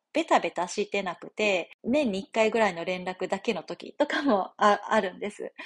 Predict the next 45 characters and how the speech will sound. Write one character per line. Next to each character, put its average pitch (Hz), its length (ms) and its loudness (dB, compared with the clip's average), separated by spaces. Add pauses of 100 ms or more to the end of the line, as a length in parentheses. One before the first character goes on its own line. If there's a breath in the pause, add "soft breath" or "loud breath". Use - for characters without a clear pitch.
(440 loud breath)
な 320 240 -6
ん 311 60 -6
で 277 100 -4
す - 100 -14
け 247 120 -2
ど 226 120 -2
も、 247 400 0 (120)
ま 285 100 -4
あ、 262 40 0
あ 247 40 0
の、 254 120 -2
日 302 140 -6
本 285 140 -2
に 185 100 -8
帰 - 120 -6 (120)
っ - 40 -18
て - 100 -8
き 190 160 -8
て 185 120 -4
か 180 160 -4
ら、 233 280 0
彼 320 280 -2
女 190 120 -4
が 165 180 -2
私 - 380 -8
の 175 100 -14
ヨ 190 140 -6
ガ 165 100 -4
を 156 60 -8
定 185 220 -4
期 185 120 -10
的 - 220 -8
に 170 140 -14
受 175 160 -6
け - 20 -20
て 175 120 -4
く 214 180 -6
れ 208 120 2
る 196 120 -2
よ 160 180 -6
う - 20 -20
に - 120 -20
な 156 80 -16
っ 156 100 -18 (160)
て、 175 280 -2